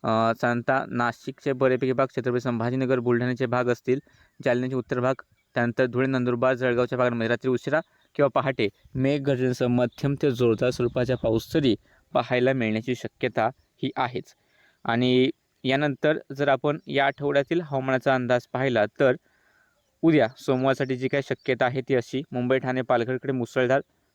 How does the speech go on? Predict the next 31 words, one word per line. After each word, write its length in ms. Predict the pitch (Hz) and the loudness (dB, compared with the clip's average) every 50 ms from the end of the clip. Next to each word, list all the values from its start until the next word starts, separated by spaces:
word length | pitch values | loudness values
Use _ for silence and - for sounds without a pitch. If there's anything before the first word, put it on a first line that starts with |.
| _ _ | _ _
नंदुरबार, 420 | 131 131 127 127 131 131 139 135 | -2 -2 0 0 2 2 2 2
धुळे, 260 | 131 117 127 131 135 | 0 0 -2 -2 0
नाशिकच्याही 520 | 131 131 123 120 - 143 120 - 147 131 135 | 2 0 0 -2 -2 -8 -6 -4 -2 -2 0
काही 180 | - 143 131 | 0 0 0
भागांमध्ये 400 | 123 123 127 131 131 131 120 131 | 0 0 -2 -4 -4 -4 -4 -4
मुसळधार 460 | 127 120 113 - - - 123 123 131 135 | -4 -4 -4 -4 -2 -2 0 2 0 0
स्वरूपाचा 420 | - 139 127 123 - 135 123 131 120 - | 0 -2 -4 -2 -2 -2 -2 -2 0 0
पाऊस 180 | 127 127 127 - | 0 0 2 0
आपल्याला 260 | 131 - - 135 131 127 | -2 -2 0 -2 -2 0
पाहायला 340 | - 135 120 123 127 131 | -2 -2 -4 -4 -6 -4
मिळेल. 160 | 127 131 131 139 - _ _ _ _ _ _ _ _ _ _ - | -2 -2 -2 -2 -4 _ _ _ _ _ _ _ _ _ _ -4
तसेच 260 | 139 - 165 - - | -2 -2 -2 -4 -2
रत्नागिरी, 480 | 143 143 135 120 143 147 143 139 147 143 | -2 -2 -2 0 2 0 2 2 0 -2
सिंधुदुर्ग, 380 | - - 143 131 139 139 135 | -2 -4 -4 -2 -2 0 0
गोव्यामध्ये 380 | 147 131 123 131 131 127 127 127 | 0 0 2 2 2 2 0 -2
सुद्धा 180 | 127 135 131 117 | 0 0 0 2
मध्यम 380 | 113 123 123 113 - 143 147 147 | 2 0 0 0 -2 -4 -4 -2
तर 40 | 151 | -2
काही 140 | 143 131 120 | -2 -2 -2
ठिकाणी 220 | 131 127 135 131 | -2 -4 -4 -2
मुसळधार 420 | 123 117 110 - 131 120 117 127 | -2 -4 -2 0 -2 0 2 2
स्वरूपाचा 420 | 131 - 120 117 110 123 113 - 123 - | 0 2 0 -2 0 -2 -2 -2 -2 0
पाऊस 180 | - 117 110 - - | 2 0 0 2 2
रायगडपर्यंत 500 | 117 110 110 123 120 107 - 117 110 110 | 0 2 2 0 0 0 0 -2 -2 -4
सुद्धा 320 | - - 131 131 139 110 107 - _ - _ _ _ _ | -6 -10 -4 -2 -2 -2 -2 -4 _ -20 _ _ _ _
पाहायला 400 | - 110 - - 120 123 123 131 | -4 -4 -2 0 0 2 2 2
मिळण्याची 420 | 131 127 113 104 104 107 113 131 123 | 2 0 0 0 0 -2 -2 -4 -4
शक्यता 500 | - - - _ - 117 107 - 113 - - | -4 -8 -6 _ -2 0 0 0 -2 -2 -2
आहे. 180 | 123 120 - - - - _ _ _ _ _ _ _ _ 151 | -4 -6 -6 -10 -12 -18 _ _ _ _ _ _ _ _ 0
तसेच, 240 | 143 - 156 120 - - _ _ _ _ _ - _ _ _ _ _ | 2 2 2 0 0 -4 _ _ _ _ _ -20 _ _ _ _ _
अ, 280 | 120 117 117 120 120 | 0 2 4 4 2